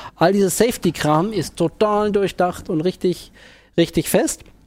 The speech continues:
Es hat nur niemand dran gedacht, dass jemand ein bösartiges Gerät in diese, auf diesen Bus draufklemmen könnte.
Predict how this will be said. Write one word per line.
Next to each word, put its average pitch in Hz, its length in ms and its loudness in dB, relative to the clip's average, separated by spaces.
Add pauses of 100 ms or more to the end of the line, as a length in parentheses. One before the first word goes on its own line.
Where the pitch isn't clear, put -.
(440)
Es - 120 -4
hat 160 140 -2
nur 156 80 2
niemand 160 280 0
dran 139 120 0
gedacht, 147 320 -2
dass 156 100 -2
jemand 160 240 -2
ein 139 60 -4
bösartiges 147 580 -4
Gerät 156 300 0
in 156 100 -4
diese, 143 200 -4
auf 147 100 -6
diesen 131 240 -2
Bus 135 220 -2
draufklemmen 120 640 -2
könnte. 120 360 -4